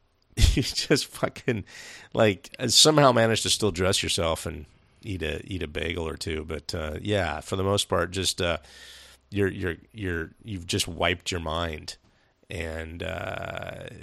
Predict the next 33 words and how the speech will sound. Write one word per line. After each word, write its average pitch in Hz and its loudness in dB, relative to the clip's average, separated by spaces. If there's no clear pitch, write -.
I'm, 107 -2
uh, - -20
see, 170 6
that 160 10
kind 175 6
of 147 6
thing 139 4
is 127 4
just 107 -2
like, - -16
Wow, 135 -4
would 113 -2
that 170 0
happen? 180 0
Would 135 -2
you 185 0
get 156 0
that? 254 0
Would 139 0
you 135 2
get 160 2
people 156 4
who, 127 2
who, 104 2
um, 92 0
can 98 -2
just 101 -2
kind 113 -2
of 107 -4
go 98 0
comatose 120 2
because - -4
they're, 85 -2